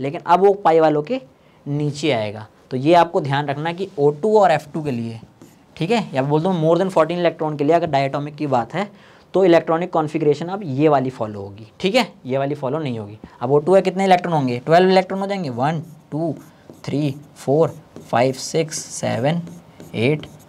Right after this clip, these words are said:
नाइन, टेन, इलेवन and ट्वेल्व। इसीलिए ओ टू क्या है, है तो इवन इलेक्ट्रॉन स्पीशीज, लेकिन फिर भी पैरामैग्नेटिक होता है। तो यही एमओटी से हम उसको एक्सप्लेन करते हैं, क्योंकि यहाँ पर इसके पास क्या है, दो अनपेड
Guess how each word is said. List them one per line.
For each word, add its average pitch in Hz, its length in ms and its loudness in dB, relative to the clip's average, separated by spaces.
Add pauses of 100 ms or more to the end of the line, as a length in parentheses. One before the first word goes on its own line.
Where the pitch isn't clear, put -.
नाइन, 131 320 0 (140)
टेन, 160 260 -2 (560)
इलेवन 113 560 0
and 202 200 -4 (360)
ट्वेल्व। 110 300 -4
इसीलिए 170 320 4
ओ 147 160 6
टू 151 160 2
क्या 160 140 6
है, 113 180 2 (360)
है 123 180 0
तो 165 160 6
इवन 165 360 4
इलेक्ट्रॉन 180 340 4
स्पीशीज, 190 280 -2
लेकिन 151 280 2
फिर 151 140 -2
भी 170 100 2
पैरामैग्नेटिक 143 720 2
होता 117 220 -2
है। 110 60 -4
तो 120 100 -6
यही 123 200 0
एमओटी 143 360 0
से 143 100 0
हम 143 120 -2
उसको 143 200 -4
एक्सप्लेन 135 360 -2
करते 113 260 -8
हैं, 107 80 -10
क्योंकि 123 180 -8
यहाँ 131 140 0
पर 143 120 0
इसके 139 200 -4
पास 143 240 2
क्या 143 140 2
है, 208 180 0 (500)
दो 156 160 2
अनपेड 160 460 2